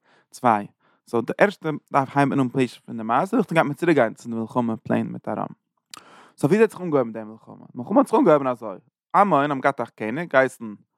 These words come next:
נחש, געט ער ins געדענקען. נחש בן מלך עמון. יעצט נחש מלך עמון איז געשטארבן. יעצט דוד האט פארשטאנען, אז ער דארף שיקן, מלאך עמון זיין, זיין זון. חנן איז געווארן דער קייניג. און דוד זאגט, אז נחש האט געטאן טובות מיט אים.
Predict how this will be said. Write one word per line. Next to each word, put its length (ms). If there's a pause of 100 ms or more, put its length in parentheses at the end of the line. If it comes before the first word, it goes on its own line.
(220)
נחש, 360
געט 140
ער 80
ins 220
געדענקען. 500 (580)
נחש 280
בן 200
מלך 320
עמון. 320 (760)
יעצט 160
נחש 300
מלך 240
עמון 240
איז 120
געשטארבן. 460 (680)
יעצט 140
דוד 340
האט 120
פארשטאנען, 560 (200)
אז 100
ער 80
דארף 140
שיקן, 300
מלאך 260
עמון 280
זיין, 240
זיין 160
זון. 260 (260)
חנן 380
איז 100
געווארן 300
דער 100
קייניג. 420
און 100
דוד 260
זאגט, 200
אז 160
נחש 320
האט 80
געטאן 200
טובות 380
מיט 180
אים. 200